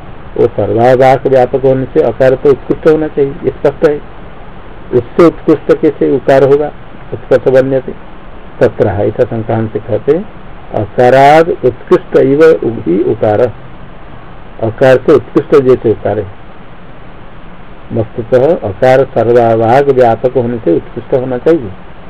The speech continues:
फिर भी उकार में उत्कृष्ट इव, उत्कृष्ट जैसे कहा। कैसे? अकार से उत्कर्ष वास्तव है, वास्तव तो अकार उत्कर्ष है ही,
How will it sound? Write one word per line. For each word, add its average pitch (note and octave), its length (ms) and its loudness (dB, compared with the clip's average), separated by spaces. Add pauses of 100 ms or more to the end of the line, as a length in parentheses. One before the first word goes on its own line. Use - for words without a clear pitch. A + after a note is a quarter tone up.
(440)
फिर C#3 200 6
भी C3+ 60 4
उकार B2+ 440 4
में D#3 120 0
उत्कृष्ट - 560 -2
इव, C3 260 4 (200)
उत्कृष्ट - 440 -4
जैसे A#2 440 2
कहा। - 420 -10 (1200)
कैसे? C#3+ 300 0 (440)
अकार B2+ 360 2
से D3 420 4
उत्कर्ष C3 680 2
वास्तव A2 360 0
है, G2+ 300 -4
वास्तव A2+ 500 2
तो E3 200 4
अकार D3+ 180 2
उत्कर्ष C#3 460 0
है G#2 40 0
ही, B2 80 0